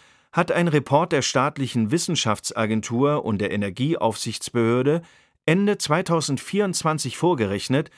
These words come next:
dass der Neubau von Reaktoren anderthalb Mal bis doppelt so teuer würde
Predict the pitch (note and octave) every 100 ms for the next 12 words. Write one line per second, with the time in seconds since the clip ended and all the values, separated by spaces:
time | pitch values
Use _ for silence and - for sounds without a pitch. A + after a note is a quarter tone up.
0 | _ _ _ - C#3 - C#3 B2+ B2 F#3+
1 | F#3+ C3 A#2+ B2+ A#2+ B2 A#2 - C3+ D#3
2 | A#2+ - D#3+ F3+ C#3+ B2+ A2+ A2+ C3+ A2+
3 | G#2+ - E3 C#3+ - G#2 - C3+ D3 G2+
4 | G#2 A#2 C3+